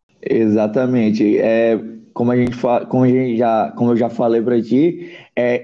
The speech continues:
envolve muito risco dentro disso. E além de envolver muito risco, porque ele va-, pode variar tanto pra cima e você enricar, como pra baixo e você perder tudo, é, as pessoas, elas não conseguem entender que precisa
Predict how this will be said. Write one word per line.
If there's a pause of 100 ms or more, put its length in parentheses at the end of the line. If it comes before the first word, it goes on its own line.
envolve
muito
risco
dentro
disso. (160)
E
além
de
envolver (100)
muito
risco,
porque
ele
va-,
pode
variar
tanto
pra
cima
e
você
enricar, (380)
como
pra
baixo
e
você
perder
tudo, (800)
é,
as
pessoas,
elas
não
conseguem
entender
que
precisa